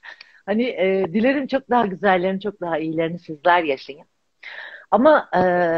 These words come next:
bir de hani ben hep şunu söylüyorum. Bu çocuğa kırmızıyı ben öğrettim. Maviyi ben öğrettim. Eğer kırmızıya mavi deseydim, muhtemelen bu yaşlara gelene kadar onu hep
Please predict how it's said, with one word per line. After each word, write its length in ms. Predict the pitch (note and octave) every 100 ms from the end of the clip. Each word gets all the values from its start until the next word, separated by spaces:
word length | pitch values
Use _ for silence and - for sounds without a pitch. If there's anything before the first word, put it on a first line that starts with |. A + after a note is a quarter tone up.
| D#3+ C#3 C3 C3 -
bir 220 | E3+ G#3+
de 60 |
hani 240 | A#3+ A3+ G#3+
ben 200 | G#3+ A3
hep 140 | A#3+
şunu 260 | - A#3 B3+
söylüyorum. 640 | A#3+ E3 C#3 C#3 B2+ B2 _ _ - - -
Bu 100 | -
çocuğa 520 | C4 D3+ D#3 C3+ - _ _ _ _ -
kırmızıyı 480 | A3+ G#3+ G#3+ A3
ben 160 | F#3 D#3+
öğrettim. 520 | B2 A#2+ A#2+ _ - _ _ _ _ _ -
Maviyi 500 | E3 F3+ E3 F#3+ F3
ben 160 | D#3+
öğrettim. 520 | D3 B2 A2 A2+ _ - _ _ _ _ - -
Eğer 340 | G3+ B3+ A3+ -
kırmızıya 500 | G#3+ G#3+ A3 C4 G3+
mavi 320 | E3+ F#3+ E3
deseydim, 580 | E3 D#3+ B3+ G3+ A#2+ - _ _ - -
muhtemelen 560 | - - C4 C4 A3+ D3+
bu 60 | G3+
yaşlara 400 | A3 G#3 G3+ F3+
gelene 380 | F3+ F#3+ G#3+
kadar 240 | G#3+ D3 C#3+
onu 260 | F3 G3+
hep 280 | A3 C4+ -